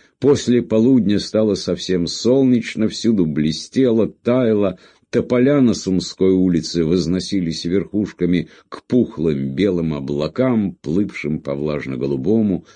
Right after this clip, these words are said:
точно слегка дымящемуся небу. А у пана Лисовского оказался необыкновенно интересный низок,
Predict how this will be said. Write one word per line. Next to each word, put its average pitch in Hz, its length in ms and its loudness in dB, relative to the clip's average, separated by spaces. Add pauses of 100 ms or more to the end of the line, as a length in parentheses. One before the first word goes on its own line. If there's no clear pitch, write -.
(140)
точно 85 360 -2
слегка 73 380 -8
дымящемуся 64 1000 -8
небу. 58 480 -10 (1160)
А 82 120 -2
у 90 120 2
пана 104 280 2
Лисовского 87 720 0
оказался 123 580 -2
необыкновенно 123 880 2
интересный 151 600 0
низок, 101 600 0